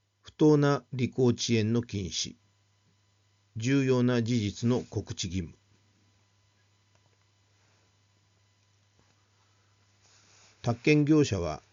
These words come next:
業務に関して、丸一、宅地建物の登記。丸二、宅地建物の引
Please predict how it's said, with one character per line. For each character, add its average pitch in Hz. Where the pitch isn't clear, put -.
業 143
務 135
に 95
関 92
し -
て、 -
丸 104
一、 90
宅 -
地 -
建 147
物 101
の 110
登 92
記。 -
丸 101
二、 95
宅 -
地 -
建 135
物 110
の 113
引 95